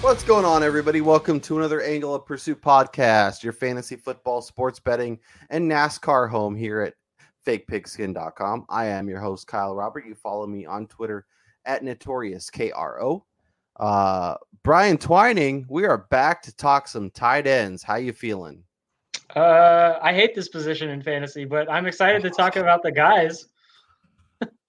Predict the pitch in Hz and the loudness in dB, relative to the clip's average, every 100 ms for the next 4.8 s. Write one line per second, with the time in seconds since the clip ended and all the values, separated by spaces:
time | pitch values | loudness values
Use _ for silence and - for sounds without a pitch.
0 | - 131 120 120 147 160 151 - 131 156 | 0 2 2 2 2 2 -4 -2 0 2
1 | 156 120 107 123 131 120 127 120 131 135 | 2 -2 -6 -8 -10 -2 0 2 -2 -4
2 | 143 - 110 110 117 120 120 113 107 107 | -10 -12 -2 -2 -2 -4 -2 0 -2 -2
3 | 107 98 - 113 117 117 117 92 101 - | -6 -4 0 2 2 2 2 -2 -4 -4
4 | 104 98 - - 92 87 87 | -2 -2 -2 -6 -6 -6 -10